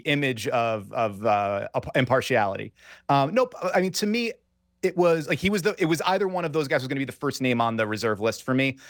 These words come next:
Um, to me, the argument for Mitchell, in addition to the sort of advanced statistical case, he's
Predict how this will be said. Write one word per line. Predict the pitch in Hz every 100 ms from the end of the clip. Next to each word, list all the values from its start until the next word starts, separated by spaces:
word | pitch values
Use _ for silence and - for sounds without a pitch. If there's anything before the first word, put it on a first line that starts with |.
| - -
Um, | 131 131
to | -
me, | 160 170
the | 151 143 135 131
argument | 135 127 143 139
for | - 139 135 131 123 120
Mitchell, | 120 - 127 117 113 - -
in | 139
addition | 139 135
to | 139
the | 127 123
sort | - 117
of |
advanced | 110 117 127
statistical | 131 127 - -
case, | 117 120 113 - - - -
he's | 127 113